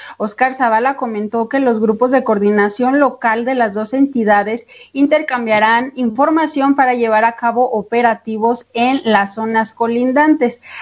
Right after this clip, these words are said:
Hasta el momento mencionó que los operativos y el número de elementos en la zona norte se han incrementado, lo que aseguró ha dado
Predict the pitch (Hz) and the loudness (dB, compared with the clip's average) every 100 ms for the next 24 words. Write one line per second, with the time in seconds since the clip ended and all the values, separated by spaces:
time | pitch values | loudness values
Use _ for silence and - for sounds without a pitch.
0 | - 196 - 240 254 254 247 247 269 330 | -4 -4 -2 -2 0 2 4 2 2 2
1 | 320 262 226 220 214 214 269 254 240 202 | 4 4 0 -2 0 0 2 2 2 0
2 | 202 190 190 262 311 311 240 226 240 254 | 2 2 2 0 0 2 2 2 0 2
3 | 262 226 214 214 208 208 220 214 240 247 | 2 2 2 2 2 0 0 0 0 -2
4 | - 233 208 196 - 254 285 302 254 240 | -2 0 2 2 0 -2 2 4 4 2
5 | 247 277 277 - _ - 214 226 247 277 | 0 -4 -4 -16 _ -2 0 2 2 2
6 | 277 233 208 208 208 220 226 262 220 185 | 2 0 2 0 2 2 2 -2 -6 -8
7 | 190 190 202 196 220 254 - 190 202 226 | -10 -10 -6 -2 0 0 0 0 2 2
8 | 226 240 | 2 0